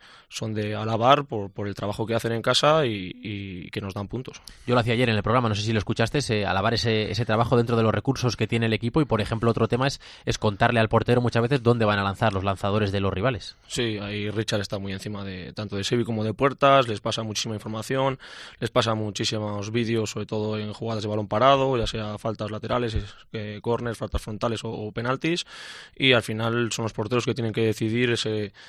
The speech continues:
Speaker 1: esa confianza, depositarla en sus movimientos o esa confianza para tomar una decisión, pero está claro que luego si, si no te sabes tirar a ese lado bien o no sabes,
Speaker 2: Claro.
Speaker 1: eh, intuir esa situación,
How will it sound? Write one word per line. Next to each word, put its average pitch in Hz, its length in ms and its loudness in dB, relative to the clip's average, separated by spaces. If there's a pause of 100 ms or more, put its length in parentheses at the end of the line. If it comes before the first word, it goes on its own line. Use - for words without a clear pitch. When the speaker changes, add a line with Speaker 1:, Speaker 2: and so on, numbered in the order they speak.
(220)
Speaker 1:
esa 110 240 -4
confianza, 117 640 -2
depositarla 117 640 -2
en 110 120 -4
sus 110 160 -8
movimientos 127 580 -2
o 107 360 -2
esa 107 160 -8
confianza 110 520 -6
para 104 300 -6
tomar 117 240 -4
una 113 120 -2
decisión, 131 560 -2
pero 101 140 -4
está 101 160 -10
claro 107 240 -6
que 98 100 -8
luego 110 240 -6
si, 101 240 -10 (300)
si - 100 -14
no 110 80 -6
te 113 80 -2
sabes 113 200 -2
tirar 117 200 2
a 117 60 2
ese 117 120 0
lado 120 200 2
bien 123 240 0
o 104 140 -6
no 107 100 -6
sabes, 113 400 -4
Speaker 2:
Claro. 98 180 -4 (220)
Speaker 1:
eh, 117 240 2
intuir 123 360 2
esa 113 140 0
situación, 110 840 -2